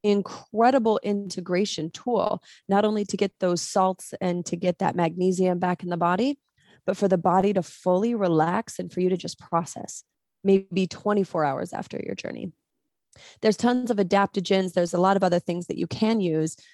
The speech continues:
but even just, like, the little rebounding trampoline. I've had, uh, times where I was in a challenging part of a journey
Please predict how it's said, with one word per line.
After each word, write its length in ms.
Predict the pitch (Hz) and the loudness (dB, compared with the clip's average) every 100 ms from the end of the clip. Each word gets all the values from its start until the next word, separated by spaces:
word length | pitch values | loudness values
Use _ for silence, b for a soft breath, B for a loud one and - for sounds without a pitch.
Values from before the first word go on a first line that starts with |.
| b - | b 2
but 120 | 190 | 4
even 280 | 226 240 208 | 4 4 2
just, 220 | 214 - | 0 -2
like, 140 | 202 | 0
the 100 | 196 | 2
little 340 | 190 196 196 185 | 2 2 2 0
rebounding 540 | 202 196 202 208 185 | 0 2 2 0 -4
trampoline. 680 | - 175 196 - 165 - 175 _ _ _ - | -6 -6 -6 -4 -6 -6 -10 _ _ _ -2
I've 140 | 180 | 0
had, 440 | 170 185 180 175 - | 4 4 4 2 0
uh, 200 | 196 180 180 | 0 0 0
times 360 | - 190 185 | 0 0 2
where 120 | 185 180 | 2 2
I 80 | |
was 140 | 180 175 | 2 0
in 120 | 180 | -2
a 60 | 170 | -2
challenging 580 | - 185 185 175 175 | -2 -2 -2 -2 -4
part 420 | 170 - 185 180 - | -6 -6 -2 -2 0
of 180 | 175 170 | -2 0
a 340 | 160 160 185 _ _ _ - | 0 -2 -4 _ _ _ -2
journey 460 | 185 175 214 277 | 0 2 0 -2